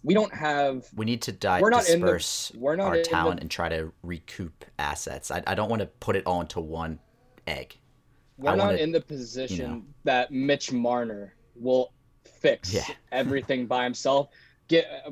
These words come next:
Speaker 1: versus what you could trade Provorov individually for, what you could trade T K individually for, and kinda build a team around with those draft picks. I get the, the,
Speaker 2: Agreed.
Speaker 1: the need for star power. I don't disagree with, with where your head's at. I just don't think Mitch Marner is that guy that I would,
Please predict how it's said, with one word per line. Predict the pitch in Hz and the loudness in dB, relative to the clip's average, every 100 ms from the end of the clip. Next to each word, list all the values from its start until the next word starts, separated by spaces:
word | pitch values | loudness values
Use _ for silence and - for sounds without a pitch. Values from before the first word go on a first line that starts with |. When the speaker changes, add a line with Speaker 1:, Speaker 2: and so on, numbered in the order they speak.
| 123 127 | -14 -2
Speaker 1:
versus | 156 156 151 143 135 123 | 2 2 2 0 0 -6
what | 139 127 156 156 | -6 0 2 2
you | |
could | 160 160 | -2 -2
trade | - 151 143 139 131 120 - | -2 2 4 6 2 -2 -8
Provorov | - 143 135 131 131 | 0 2 2 0 0
individually | 127 127 123 123 | -2 -4 -4 -4
for, | - 131 | -2 0
what | 127 | 0
you | 123 | -2
could | 123 | -2
trade | 131 117 | -2 -2
T | - 131 | 0 -2
K | 123 | -2
individually | 120 117 120 120 113 | -6 -6 -8 -8 -6
for, | 120 120 113 - _ _ _ _ - | 0 0 0 -6 _ _ _ _ -4
and | 254 | -2
kinda | - 135 131 127 123 123 | 2 4 4 2 0 4
build | 147 127 | 6 6
a | 113 | 0
team | - - 147 143 127 | -6 -4 4 4 4
around | 113 113 107 113 120 | 2 -2 -8 -14 -2
with | 127 139 | 2 4
those | - 110 - | 4 2 2
draft | 117 87 | -2 -2
picks. | - - | -8 -2
I | 165 | 2
get | 156 151 202 190 | 4 4 4 4
the, | 175 | 2
the, | 165 | 2
Speaker 2:
Agreed. | 143 | -2
Speaker 1:
the | 165 | 0
need | 196 226 | 0 0
for | 202 | -2
star | - 147 139 | 0 -2 -2
power. | 120 - - _ _ _ _ - | -4 -14 -20 _ _ _ _ -6
I | 143 | -4
don't | 151 185 214 | 2 2 2
disagree | 202 190 190 165 | 0 -4 -2 2
with, | 170 151 147 | 2 0 -4
with | 139 | -4
where | 139 | -2
your | 143 120 | -2 -2
head's | 131 120 95 | -4 -6 -10
at. | 87 - | -14 -8
I | |
just | 139 147 | -6 -4
don't | 151 147 | -4 -2
think | 160 127 | -2 -2
Mitch | 131 131 | -4 -4
Marner | 131 127 123 | -6 -6 -6
is | 123 123 110 | -8 -12 -10
that | 120 104 | -10 -8
guy | 120 104 104 | -8 -8 -12
that | 104 | -14
I | 104 | -16
would, | - | -18